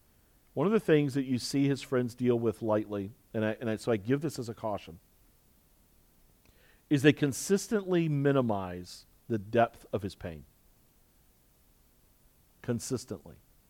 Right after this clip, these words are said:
That's why they're so free to reference the death of his children. They refuse to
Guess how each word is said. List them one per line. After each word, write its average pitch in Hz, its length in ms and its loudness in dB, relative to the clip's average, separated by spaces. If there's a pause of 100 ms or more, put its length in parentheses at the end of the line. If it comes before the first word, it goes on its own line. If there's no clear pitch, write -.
(720)
That's - 120 -4
why 196 80 10
they're 175 100 8
so 196 220 8
free 190 240 4
to 139 80 4
reference 127 360 2
the 117 100 -2
death 117 260 4
of 117 60 -6
his 107 100 -6
children. 117 380 -6 (1900)
They 143 140 8
refuse 196 840 2
to 135 200 -2